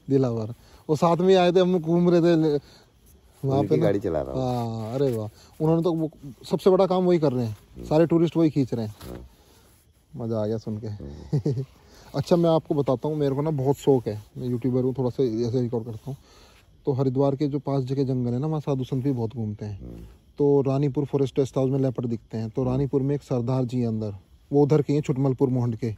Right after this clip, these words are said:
Speaker 2: अच्छा।
Speaker 1: तो पैंतालीस साल हो गए मैंने उनको बोला, चौकी में दरोगा जी सो रहे थे,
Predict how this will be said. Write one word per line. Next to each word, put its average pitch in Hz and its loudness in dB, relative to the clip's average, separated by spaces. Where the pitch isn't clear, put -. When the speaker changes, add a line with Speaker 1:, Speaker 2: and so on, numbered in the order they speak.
Speaker 2:
अच्छा। 60 -12
Speaker 1:
तो - -20
पैंतालीस 135 -2
साल 120 -2
हो 107 -2
गए 110 -10
मैंने 127 -4
उनको 127 -4
बोला, 120 -4
चौकी 127 -2
में 131 -4
दरोगा 120 0
जी 127 -2
सो 120 -2
रहे 120 0
थे, 160 -6